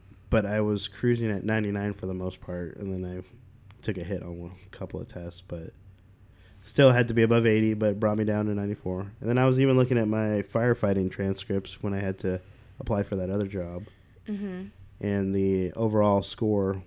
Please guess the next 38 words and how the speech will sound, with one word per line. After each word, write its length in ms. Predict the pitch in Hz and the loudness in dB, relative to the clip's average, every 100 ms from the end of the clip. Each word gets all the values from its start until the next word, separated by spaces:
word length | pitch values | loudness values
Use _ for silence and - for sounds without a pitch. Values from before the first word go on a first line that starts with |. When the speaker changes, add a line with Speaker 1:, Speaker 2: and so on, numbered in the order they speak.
| - | -8
Speaker 1:
was 240 | 95 95 | -6 -4
ninety-three 640 | 101 95 92 135 135 87 - - - - - | -4 -4 -4 0 0 0 -6 -16 -20 -20 -20
for 360 | - 92 87 90 - - | -8 -6 -4 -6 -12 -12
my 60 | 90 | -8
firefighter 420 | 107 101 95 82 | -6 -6 -6 -10
academy, 440 | 82 165 82 85 95 | -10 -12 -10 -14 -16
so. 160 | - 87 - - 202 | -16 -16 -18 -20 -16
Speaker 2:
Nice. 480 | 185 - - - - - - | -16 -16 -20 -20 -20 -20 -20
Speaker 1:
So 180 | - 131 | 2 4
I 20 | |
was 140 | 113 113 | 6 4
like, 160 | 107 | -2
and 140 | - 113 | 0 2
I 80 | 127 | 4
didn't 180 | 110 | 4
even 140 | 104 98 | 0 0
remember 340 | 98 104 101 | 0 0 0
that 120 | 95 90 | -2 -2
I 80 | |
got 240 | 92 95 - | -4 -6 -4
that 180 | 98 87 | -4 -4
or 140 | 87 - | -8 -10
that's 220 | - 90 92 | -10 -8 -10
what 200 | 87 90 | -10 -12
my 40 | |
score 320 | - 101 98 | -8 -4 -2
was, 280 | 87 82 95 | -4 -6 -10
but 160 | - - - - - - - - - - - - - - | -12 -12 -14 -18 -20 -20 -20 -20 -20 -20 -20 -20 -20 -4
I'll 80 | 117 | -2
take 240 | 120 110 120 | 0 0 0
it. 200 | - - - - - - - - - - | -4 -10 -20 -20 -20 -20 -20 -20 -20 6
But 100 | 165 | 10
I'm 100 | 170 | 10
not 200 | 175 143 | 8 6
one 180 | 156 151 | 4 6
that, 280 | 135 113 - | 4 2 -2
you 120 | 113 | 0
know, 280 | 113 107 - | 2 0 -4